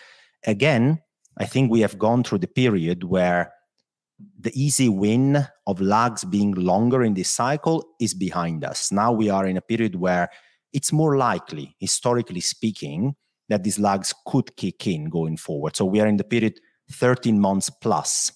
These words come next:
looking at yield curve inversion, which generally becomes a bit more dangerous. Against this backdrop, I would like to, to quote one sentence from Draghi in Sintra two thousand and seventeen, I think.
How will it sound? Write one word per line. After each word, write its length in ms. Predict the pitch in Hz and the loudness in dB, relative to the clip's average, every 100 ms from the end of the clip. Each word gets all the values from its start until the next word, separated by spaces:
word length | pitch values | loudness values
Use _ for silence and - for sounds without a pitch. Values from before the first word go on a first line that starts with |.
| _ | _
looking 280 | 104 - 90 | -4 -2 -2
at 140 | 87 | -2
yield 180 | 98 87 | -4 -6
curve 180 | 87 82 | -8 -4
inversion, 500 | 104 147 131 113 101 - - _ | 0 2 2 0 -2 -6 -20 _
which 240 | 120 - 98 | -6 -6 -8
generally 540 | 95 120 135 120 107 | 0 2 4 4 2
becomes 680 | 90 98 - 101 92 87 - _ _ _ _ _ | 0 -4 0 0 2 0 -4 _ _ _ _ _
a 60 | 120 | -4
bit 220 | 107 101 | -2 0
more 140 | 87 | -2
dangerous. 680 | 78 78 78 76 71 - - _ 113 | -2 -4 -4 -6 -6 -8 -10 _ -2
Against 280 | 113 123 | 0 0
this 100 | - | -2
backdrop, 580 | 101 151 - - 90 - | 0 -2 -2 0 0 2
I 60 | 95 | 0
would 220 | 101 98 | 0 0
like 220 | 104 98 | 0 0
to, 200 | 90 90 - - - - | -2 -4 -6 -18 -20 -18
to 80 | - _ | -20 _
quote 440 | - 107 101 - | 0 2 2 0
one 320 | 90 98 98 90 | -4 0 2 0
sentence 420 | 107 98 90 87 | 0 0 0 -2
from 200 | 90 85 | -2 -2
Draghi 520 | 90 107 98 73 78 _ _ _ _ _ _ _ _ _ - - | 2 2 0 -4 -12 _ _ _ _ _ _ _ _ _ -12 -2
in 180 | 101 98 | 2 2
Sintra 840 | - - 127 123 - 104 98 95 - - | 2 0 2 0 0 0 2 0 -4 -12
two 120 | - - | -8 -2
thousand 380 | 110 98 95 90 | 0 0 -2 -2
and 140 | 90 | -2
seventeen, 640 | - 117 87 73 71 71 | -2 -2 -2 -4 -6 -6
I 140 | 67 69 | -6 -6
think. 360 | - 71 - | -10 -14 -14